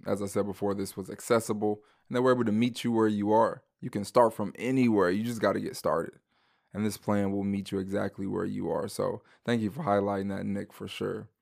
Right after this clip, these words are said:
When I think about the value,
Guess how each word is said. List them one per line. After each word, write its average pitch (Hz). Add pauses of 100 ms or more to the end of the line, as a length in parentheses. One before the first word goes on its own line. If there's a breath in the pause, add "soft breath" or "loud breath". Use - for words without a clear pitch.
(1600)
When 107
I 127
think 131
about 101 (720 loud breath)
the 104
value, 104